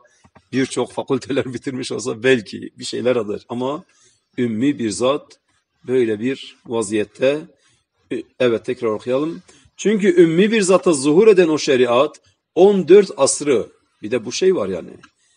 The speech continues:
Şimdi bir çekirdek, şu çekirdek, bu çekirdek, acaba hangisi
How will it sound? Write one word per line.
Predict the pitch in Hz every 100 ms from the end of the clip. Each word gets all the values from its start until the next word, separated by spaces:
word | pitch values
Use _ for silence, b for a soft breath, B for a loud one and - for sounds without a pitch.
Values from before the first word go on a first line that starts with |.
| _
Şimdi | - 104
bir | 147 156
çekirdek, | 139 127 123 131 185 185 _ _ _ _ _ _ _ _ _ _
şu | - 160
çekirdek, | 143 120 123 123 147
bu | 147
çekirdek, | 156 127 113 104 147 -
acaba | 135 135 131
hangisi | 147 147 107 - 156 175